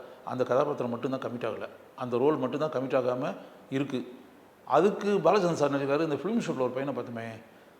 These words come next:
அவன் இந்த ரோலுக்கு சரியா வருவான்னு தோணுதே" அப்படின்னு சொல்லிட்டு, இப்ப, இப்ப, இப்ப இருக்க மாதிரி ஃபோனு கீனு இந்த விஷயங்கள்லாம் அந்த காலத்துல இருந்திருக்காதுல்ல. ராமுடுன்னு ப்ரொடக்ஷன் மேனேஜர் இது பண்ணி வச்சு, ரஜினி வந்து போய் ஃபிலி-, அந்த ஃபிலிம் இன்ஸ்டியூட்டில் போய் பார்த்து,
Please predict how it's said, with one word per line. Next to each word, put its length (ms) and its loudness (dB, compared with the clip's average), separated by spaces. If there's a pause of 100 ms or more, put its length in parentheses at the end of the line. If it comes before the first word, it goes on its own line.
அவன் 280 -4
இந்த 120 -2
ரோலுக்கு 260 -2
சரியா 260 -2
வருவான்னு 920 -2 (420)
தோணுதே" 480 -2 (380)
அப்படின்னு 280 -4
சொல்லிட்டு, 340 2
இப்ப, 140 -4 (720)
இப்ப, 240 6
இப்ப 200 6
இருக்க 160 6
மாதிரி 200 6
ஃபோனு 240 8
கீனு 140 6
இந்த 120 0
விஷயங்கள்லாம் 420 0
அந்த 120 0
காலத்துல 140 -4
இருந்திருக்காதுல்ல. 600 -2 (340)
ராமுடுன்னு 500 4
ப்ரொடக்ஷன் 300 -2
மேனேஜர் 260 -2
இது 100 -4
பண்ணி 140 -10
வச்சு, 200 -6 (420)
ரஜினி 280 -2 (1040)
வந்து 300 0
போய் 240 0 (240)
ஃபிலி-, 640 -2
அந்த 200 -2
ஃபிலிம் 120 -6
இன்ஸ்டியூட்டில் 340 -4
போய் 100 -4
பார்த்து, 400 -6